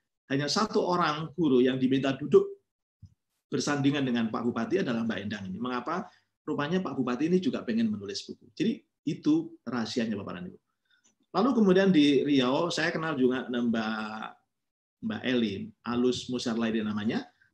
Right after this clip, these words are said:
Nah, saya dikirimin foto ini oleh dia. Salah satu bukunya itu memenangi lomba di Kemdikbud, Bapak dan Ibu. Eh,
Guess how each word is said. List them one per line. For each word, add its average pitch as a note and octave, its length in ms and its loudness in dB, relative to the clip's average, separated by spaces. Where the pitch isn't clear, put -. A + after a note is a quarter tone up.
Nah, C3+ 160 -14
saya G3 160 2
dikirimin F3 400 6
foto F3+ 320 2
ini D3+ 160 2
oleh C3+ 160 6
dia. G#2+ 240 -2
Salah E3+ 320 0
satu F#3+ 240 6
bukunya D#3+ 480 4
itu D#4 160 4
memenangi D#3+ 480 -6
lomba D#3+ 320 2
di B2+ 80 6
Kemdikbud, C3+ 480 2
Bapak A2 320 -4
dan G#2+ 80 -4
Ibu. A2 320 0
Eh, A2+ 600 -2